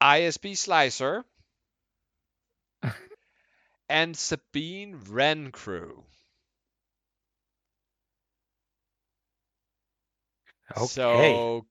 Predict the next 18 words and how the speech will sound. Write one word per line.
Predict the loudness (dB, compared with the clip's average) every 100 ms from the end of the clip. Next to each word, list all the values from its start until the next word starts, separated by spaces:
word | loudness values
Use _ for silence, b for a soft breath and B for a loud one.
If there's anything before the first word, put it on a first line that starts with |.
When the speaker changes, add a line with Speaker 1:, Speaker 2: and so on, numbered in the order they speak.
| -10
Speaker 1:
Gisli, | -8 -8 -8 -8 -8
what | -4 -4
are | -4
the | -6
listeners | -6 -6 -8 -10 -12 -10
saying | -8 -10 -10
here? | -14 -12 -12 -14
There's | -12 -12 -10
a |
lot | -14 -14 -8 -6 -6
of |
random | -6 -8 -10 -12
guesses. | -10 -10 -12 -16 -16 -16 _ _ 0
Speaker 3:
Yeah, | 4 4 4 2 2 0 0 -2
a |
lot | 0 2 2
of | 0
them. | -10 -12